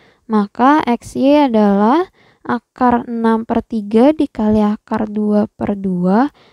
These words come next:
dikali satu per akar dua. Maka, X Y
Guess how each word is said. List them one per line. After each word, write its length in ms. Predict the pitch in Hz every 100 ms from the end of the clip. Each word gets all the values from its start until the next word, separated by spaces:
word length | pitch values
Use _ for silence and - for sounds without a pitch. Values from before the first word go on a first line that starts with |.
| _ _
dikali 560 | 226 226 - 208 220 277
satu 480 | 294 240 - 254 285 -
per 320 | 254 277 - -
akar 400 | 208 - 226 220
dua. 640 | 202 185 190 190 180 196 _ _ _ _ _
Maka, 560 | - 196 - 247 294 330 - 226
X 160 | - -
Y 400 | 240 262 311